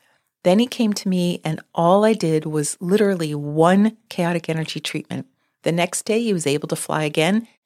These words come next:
and he hasn't had a panic attack since. These types of stories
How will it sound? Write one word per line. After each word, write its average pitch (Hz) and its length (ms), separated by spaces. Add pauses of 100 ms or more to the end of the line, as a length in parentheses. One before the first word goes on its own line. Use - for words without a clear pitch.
(100)
and 262 200
he - 120
hasn't 285 420
had 269 120
a 254 60
panic 226 600
attack - 520
since. - 520 (1000)
These 254 260
types 226 400
of 196 60
stories 170 480